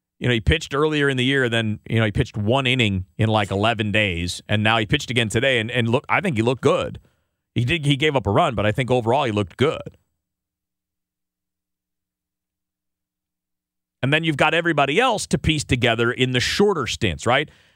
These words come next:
You got Whitgren and McFarland and, and Whitley and Helsley and Cabrera and Gallegos. Like, those guys are the ones that you're gonna be piecing together in,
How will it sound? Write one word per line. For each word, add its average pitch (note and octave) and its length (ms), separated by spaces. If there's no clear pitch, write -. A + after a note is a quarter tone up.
You A#2 100
got C3+ 160
Whitgren A#2 500
and G#2+ 140
McFarland A2 880
and, F#2+ 720
and F#2 260
Whitley G#2+ 460
and F2+ 100
Helsley A2 500
and F2+ 100
Cabrera A2+ 720
and G#2 160
Gallegos. G#2 440
Like, G2+ 180
those F#3 240
guys C3+ 280
are B2+ 40
the A#2 100
ones A#2 220
that G2+ 160
you're G#2+ 100
gonna A2 140
be G2+ 140
piecing A2+ 420
together G#2 540
in, G#2 440